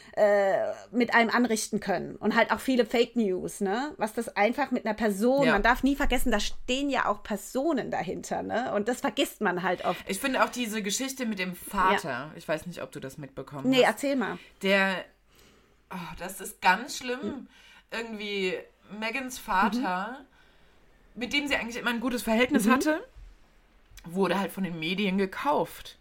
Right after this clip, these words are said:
Speaker 2: dass er quasi seine Sicht der Dinge erzählt und ist auch nicht zur Hochzeit gekommen, weil er sich dann totgestellt hat und hat nicht mehr auf ihre Anrufe reagiert,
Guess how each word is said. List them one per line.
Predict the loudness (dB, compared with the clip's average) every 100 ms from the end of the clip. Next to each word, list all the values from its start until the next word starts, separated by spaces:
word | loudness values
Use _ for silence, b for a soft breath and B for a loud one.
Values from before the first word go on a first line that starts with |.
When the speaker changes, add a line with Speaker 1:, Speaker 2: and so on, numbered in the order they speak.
| b b b
Speaker 2:
dass | -2 -2
er | -2 2 2 2 0
quasi | -2 -2 0 -2
seine | 2 4 6 4 0
Sicht | -2 -6 -2
der | -4
Dinge | -2 0 2
erzählt | 2 -2 -4 -4 -2 -2 -4 -8 B B B B B
und | -2 -2 -2 -14 _ _ _ _ -12
ist | -10 -4
auch | -4
nicht | -4 -10 -4
zur | 2
Hochzeit | 2 2 -4 -4
gekommen, | -6 -4 -4 -2 -6 0
weil | 0 0
er | -4 -6 -6
sich | -10
dann | -10 -10
totgestellt | -12 -12 -12 -6 -4 -4 -4
hat | -8 -8
und | -18 -14
hat | -10
nicht | -8 -8 -4
mehr | 0 0
auf | 0
ihre | -6 -2 0
Anrufe | 0 -4 -12 -10 -8
reagiert, | -4 -6 -6 -6 -8